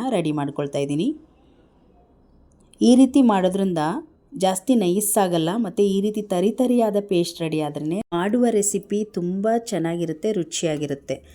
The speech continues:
ಈಗ ಇದನ್ನ ಎಲ್ಲದನ್ನೂ ಒಂದು ಬೌಲಿಗೆ ಮಿಕ್ಸ್ ಮಾಡ್ಕೊಂಡ್ಬಿಡೋಣ. ಚೆನ್ನಾಗಿ ಒಂದ್ ರೌಂಡ್ ಮಿಕ್ಸ್ ಮಾಡಿ ಪಕ್ಕದಲ್ಲಿಟ್ಕೊಂಡು, ಇದಕ್ಕೀಗ ಒಂದು ಗಮ್ಮತ್ತಾಗಿರುವ, ಘಮಘಮಿಸುವ ಒಂದು ಪೌಡ್ರನ್ನ ರೆಡಿ ಮಾಡ್ಕೊಳ್ಳೋಣ. ಒಂದು ಚಿಕ್ಕ ಕಡಾಯಿ ತಗೊಂಡು ಎರಡು ಚಮಚದಷ್ಟು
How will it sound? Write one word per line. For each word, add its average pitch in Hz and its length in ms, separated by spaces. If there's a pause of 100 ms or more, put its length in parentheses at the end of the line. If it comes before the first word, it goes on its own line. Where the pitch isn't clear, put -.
(300)
ಈಗ 233 220
ಇದನ್ನ 202 300 (360)
ಎಲ್ಲದನ್ನೂ 190 640 (720)
ಒಂದು 170 200
ಬೌಲಿಗೆ 180 520
ಮಿಕ್ಸ್ 180 320
ಮಾಡ್ಕೊಂಡ್ಬಿಡೋಣ. 151 600 (180)
ಚೆನ್ನಾಗಿ 214 500
ಒಂದ್ 196 200
ರೌಂಡ್ 185 220
ಮಿಕ್ಸ್ 151 280
ಮಾಡಿ 156 320 (500)
ಪಕ್ಕದಲ್ಲಿಟ್ಕೊಂಡು, 233 800 (200)
ಇದಕ್ಕೀಗ 202 600
ಒಂದು 185 220
ಗಮ್ಮತ್ತಾಗಿರುವ, 175 1080 (520)
ಘಮಘಮಿಸುವ 214 640
ಒಂದು 180 240
ಪೌಡ್ರನ್ನ 190 560
ರೆಡಿ 165 220
ಮಾಡ್ಕೊಳ್ಳೋಣ. 156 520
ಒಂದು 170 180
ಚಿಕ್ಕ - 300
ಕಡಾಯಿ 170 340
ತಗೊಂಡು 156 500
ಎರಡು 147 300
ಚಮಚದಷ್ಟು 175 560